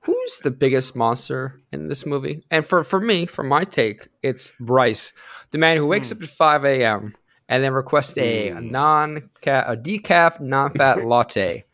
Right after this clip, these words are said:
Speaker 4: I thought that was
Speaker 1: because
Speaker 2: Yes.
Speaker 1: he
Speaker 4: so
Speaker 1: needs to
Speaker 4: cute.
Speaker 1: wake up.
Speaker 2: Honestly,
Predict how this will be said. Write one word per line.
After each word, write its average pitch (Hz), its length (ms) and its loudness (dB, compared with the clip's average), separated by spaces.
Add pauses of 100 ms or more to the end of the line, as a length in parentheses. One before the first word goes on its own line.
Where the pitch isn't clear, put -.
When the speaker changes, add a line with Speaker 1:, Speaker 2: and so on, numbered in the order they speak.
(800)
Speaker 4:
I 156 60 -2
thought 185 280 -2
that - 100 -2
was 190 100 2
Speaker 1:
because 196 420 4
Speaker 2:
Yes. 165 240 0
Speaker 1:
he 185 80 0
Speaker 4:
so 185 120 -2
Speaker 1:
needs 131 180 0
to 170 80 4
Speaker 4:
cute. 139 80 2
Speaker 1:
wake 139 200 2
up. - 200 0 (1600)
Speaker 2:
Honestly, 311 720 -2